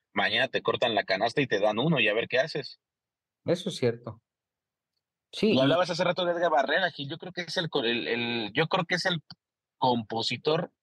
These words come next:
Speaker 1: más cotizado en este momento, porque, pues, además de que hizo temas de Bad Bunny, ha hecho temas, en este caso, de,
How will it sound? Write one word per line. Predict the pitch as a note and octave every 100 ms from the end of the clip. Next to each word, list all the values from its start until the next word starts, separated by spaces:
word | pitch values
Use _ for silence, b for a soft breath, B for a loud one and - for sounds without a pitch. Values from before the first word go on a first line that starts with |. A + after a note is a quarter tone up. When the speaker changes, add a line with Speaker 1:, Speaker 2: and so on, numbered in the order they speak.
| _ b b b _
Speaker 1:
más | A#2 C3+ D3+
cotizado | - D#3+ B2+ - D3 D3
en | C#3+
este | - D3
momento, | A2+ A#2 B2+ C3 F#3+ - _ _ _ _ -
porque, | A#2 A2+
pues, | G#2+ B2+
además | A#2 C3+ D#3
de | D#3
que | D#3
hizo | D3 D3+
temas | D3+ D3+ C3+
de | A#2+
Bad | C#3 C3
Bunny, | C#3 D3 D3 C#3
ha | C3+
hecho | C3+ C#3
temas, | A#2+ C3+ C3 C3 - _ _ _ _
en | G#2 G#2+
este | A#2+ B2+
caso, | - B2 - B2
de, | A2 G2+ F#2 D#2+